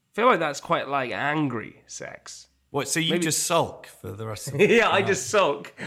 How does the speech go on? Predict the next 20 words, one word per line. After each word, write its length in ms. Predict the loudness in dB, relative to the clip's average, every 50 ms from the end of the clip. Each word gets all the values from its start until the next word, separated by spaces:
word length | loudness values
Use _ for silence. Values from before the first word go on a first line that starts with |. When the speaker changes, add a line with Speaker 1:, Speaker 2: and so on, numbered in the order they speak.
| -10 -10 -8 -4 0
Speaker 1:
I 140 | 0 0 2
just 240 | 0 -2 -2 -2 -2
Speaker 2:
"I'm 60 | 0
Speaker 1:
sulk. 180 | 2 4 4
Speaker 2:
sleeping 220 | 4 4 4 2 2
in 100 | 2 2
the 60 | 0
other 140 | 0 -2 -2
room." 400 | -2 -2 -2 -2 -2 -4 -6 -10 _ _ -20 -20 -20 _ _ _ _ -12 -12 -12 -12 -14 -18 -20 -20 _ _ _ -12
<laughs> 80 | -12 -12 _ _ _ _ _ _ _ _ -20 _ _ _ _ _ _ _ _ _ _ _
"Sleeping 380 | -10 -4 -2 -2 -2 0 0 0
in 100 | 0 0
my 200 | 0 0 0 0
office." 600 | 0 -2 -2 -4 -6 -8 -8 -8 -10 -12 -14 _ _ _ -20 -20 -20 -20 _ _ _ -4
Speaker 1:
Yeah, 220 | 0 4 4 4
that's 240 | 4 4 2 2 2
what 100 | 0 0
it 80 | 0 0
would 180 | 0 0 -2
be. 220 | -2 -6 -8 -10